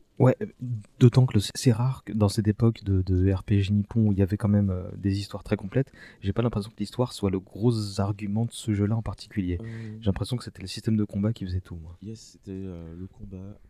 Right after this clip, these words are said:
Speaker 2: la musique et, euh, bah, et le chara design. C'est, euh, en fait, c'était un truc, euh, c'était un truc de, de baiser. On avait Toriyama.
Speaker 1: Oui, on a compris.
Speaker 2: <laughs> Toriyama au chara design, merde.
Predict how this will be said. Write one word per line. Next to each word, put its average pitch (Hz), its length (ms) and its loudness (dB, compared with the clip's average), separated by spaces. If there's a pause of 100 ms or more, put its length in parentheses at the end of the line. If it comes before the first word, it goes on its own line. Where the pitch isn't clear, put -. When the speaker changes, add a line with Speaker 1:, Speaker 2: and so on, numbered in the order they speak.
(220)
Speaker 2:
la 95 100 -14
musique 98 580 -20 (600)
et, 92 180 -14
euh, 85 60 -14 (600)
bah, 69 140 -20
et 71 100 -18
le 76 160 -18
chara 71 200 -20
design. 87 300 -20 (280)
C'est, - 160 -20
euh, 71 360 -20
en - 120 -20
fait, 98 140 -18
c'était - 460 -20
un 73 100 -20
truc, - 200 -20 (120)
euh, 73 80 -16
c'était 67 220 -20
un 64 60 -20
truc - 220 -20 (600)
de, - 280 -20
de 65 60 -20
baiser. 90 220 -18 (100)
On - 40 -20
avait 73 380 -16 (380)
Toriyama. 82 480 -16 (600)
Speaker 1:
Oui, 104 160 -16
on 92 160 -8
a 90 60 -6
compris. 104 360 0
Speaker 2:
<laughs> 123 320 6
Toriyama 143 540 -10
au 120 120 -12
chara 185 260 -18
design, 185 460 -18
merde. 202 220 -20